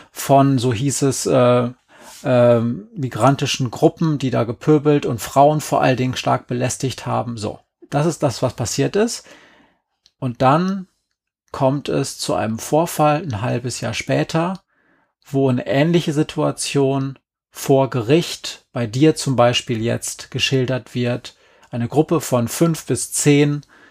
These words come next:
jungen Männern aus dem nordafrikanischen oder arabischen Raum, äh, belästigt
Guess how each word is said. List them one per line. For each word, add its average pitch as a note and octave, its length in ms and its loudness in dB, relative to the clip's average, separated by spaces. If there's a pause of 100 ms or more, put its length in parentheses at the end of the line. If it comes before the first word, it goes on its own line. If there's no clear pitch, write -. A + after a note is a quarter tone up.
(120)
jungen B2 320 2
Männern D3+ 360 2
aus C3 300 -2
dem A#2+ 320 2
nordafrikanischen B2 1080 -2
oder A#2+ 240 -4
arabischen A#2 520 -4
Raum, D3+ 420 2 (540)
äh, B2+ 300 2
belästigt C3 840 0